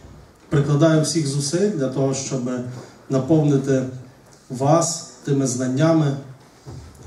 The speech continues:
які пригодяться і вам особисто, і всім нам через вас, як майду-, майбутніх будівничих нашої української держави. Я радий бачити тут викладачів і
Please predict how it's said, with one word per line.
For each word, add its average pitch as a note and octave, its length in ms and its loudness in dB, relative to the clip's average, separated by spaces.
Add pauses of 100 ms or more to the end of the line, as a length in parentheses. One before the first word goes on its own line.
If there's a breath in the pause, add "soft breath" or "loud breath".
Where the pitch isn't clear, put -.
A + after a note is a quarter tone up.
які D#3 60 4
пригодяться C#3+ 680 4
і C3+ 60 4
вам F3 240 2
особисто, D3 680 0 (260)
і C#3 80 -4
всім D3 420 2
нам E3+ 320 2 (920)
через D3 380 4
вас, D3 420 2 (200)
як C3 180 -4
майду-, D3 360 4
майбутніх D3 640 4
будівничих C#3+ 680 2 (320)
нашої C#3 400 0
української C3 600 0
держави. A2 480 -2 (1400 loud breath)
Я D#3 100 4
радий F#3+ 240 6
бачити F3 420 2
тут D#3+ 280 0 (1200)
викладачів D3 720 2 (220)
і C3 40 -4